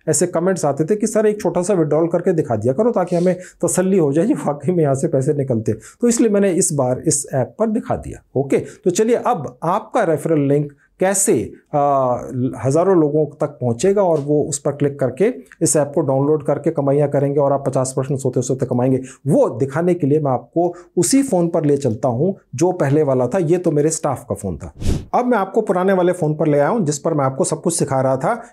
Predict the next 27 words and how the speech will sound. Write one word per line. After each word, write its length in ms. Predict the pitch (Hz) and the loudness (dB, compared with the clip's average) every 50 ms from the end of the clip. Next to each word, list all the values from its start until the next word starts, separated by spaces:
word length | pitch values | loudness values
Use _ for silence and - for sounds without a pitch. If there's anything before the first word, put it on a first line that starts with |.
| _ - | _ 0
इनवाइट 480 | 170 175 185 180 165 165 180 233 247 - | 0 2 2 4 2 2 2 0 -2 -2
नाउ 260 | - 135 139 180 226 | -2 -2 0 0 0
पर 120 | 226 208 | 0 -2
क्लिक 260 | 190 - 190 170 170 - | -2 0 0 0 2 0
करके 280 | 143 135 - 156 160 | -2 0 2 0 0
आपके 380 | 165 - 143 143 143 - - 190 | 0 0 -2 -4 -2 -2 -2 -2
सामने 460 | - 143 127 113 117 120 139 160 156 - - - _ - | 0 0 0 2 2 2 2 0 -2 -4 -12 -14 _ -2
आपका 300 | 147 - - - - 208 | -2 -2 -2 -2 -2 0
WhatsApp 360 | 147 135 131 135 - - 185 | 0 0 0 -2 0 -2 -2
खुल 200 | - - 156 139 | 0 0 0 2
जाता 280 | 131 131 120 - 147 170 | 2 0 0 0 0 0
है। 100 | 214 185 | 0 0
आप 240 | 147 147 151 151 - | 0 -2 -2 -2 0
यहाँ 160 | 147 127 131 | -2 -2 -2
पर 120 | 147 143 180 | 0 -2 -4
क्लिक 260 | - - 156 151 - | -2 -2 -4 -2 -2
करके 240 | 139 123 127 - 220 | -4 -4 -2 0 -2
अपने 280 | 180 - - - 175 | -2 -2 -2 0 0
यारों 320 | 160 123 117 117 143 160 156 | 2 2 2 2 0 0 0
दोस्तों 300 | 135 123 110 - - 143 | 0 -2 -2 -2 -4 -4
को 120 | 127 - | -2 -2
तो 120 | 208 220 202 | -4 -4 -4
सबसे 280 | - - 170 - 180 | -6 -4 -2 -2 -2
पहले 260 | 170 - - 139 147 | 0 0 2 2 2
शेयर 280 | 143 143 - 139 139 139 | 0 0 0 0 0 0
कर 180 | 139 - 110 104 | 0 -2 -4 -2
देना। 300 | 95 95 87 78 71 | -2 -4 -6 -8 -10